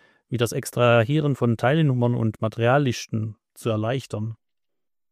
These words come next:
Schulung und Kommunikation. Schulen Sie Ihre Redaktion und Ingenieure für die neuen Anforderungen. Oft hilft es, Best-Practice-Beispiele zu zeigen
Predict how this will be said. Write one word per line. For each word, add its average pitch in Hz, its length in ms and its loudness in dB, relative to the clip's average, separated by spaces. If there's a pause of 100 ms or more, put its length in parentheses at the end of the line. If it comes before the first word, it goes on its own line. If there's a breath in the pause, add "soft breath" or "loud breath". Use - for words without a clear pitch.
(800)
Schulung 240 400 2
und 185 140 0
Kommunikation. 120 920 0 (680)
Schulen 214 320 4
Sie 190 80 -2
Ihre 165 240 0
Redaktion 156 800 2
und 123 120 -4
Ingenieure 131 540 0
für 127 100 -6
die 117 120 0
neuen 127 360 0
Anforderungen. 117 760 -2 (680)
Oft - 260 -2
hilft 170 260 2
es, - 300 -6 (100)
Best-Practice-Beispiele 131 1200 -2
zu - 140 -10
zeigen 139 480 0